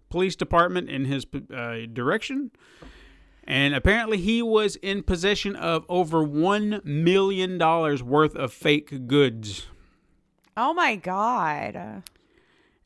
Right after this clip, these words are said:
Speaker 1: And because of that and his racket, he was charged with up to f-, seven felonies.
Speaker 2: Oh, jeez. Well, bye, dude.
Speaker 1: Yeah,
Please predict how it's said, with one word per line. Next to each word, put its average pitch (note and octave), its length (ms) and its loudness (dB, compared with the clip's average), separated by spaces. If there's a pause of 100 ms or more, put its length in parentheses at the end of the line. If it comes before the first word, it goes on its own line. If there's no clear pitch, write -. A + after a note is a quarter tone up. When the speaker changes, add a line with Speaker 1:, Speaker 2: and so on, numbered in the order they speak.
Speaker 1:
And C3 640 0 (120)
because D#3+ 340 2
of D3 100 -2
that F#3 420 0 (360)
and D3 180 0
his C3+ 180 0
racket, D3 520 2 (300)
he C#3 220 2
was C#3 240 2
charged D#3 680 4
with C#3+ 380 -2 (240)
up D3+ 220 -6 (140)
to C#3+ 200 0
f-, - 160 -10 (140)
seven E3+ 560 -2
felonies. C3+ 920 -4 (1200)
Speaker 2:
Oh, D3 360 -8
jeez. B2 600 -16
Well, D3 360 -4
bye, E3 280 0
dude. D#3 400 -6 (400)
Speaker 1:
Yeah, A#2 180 -8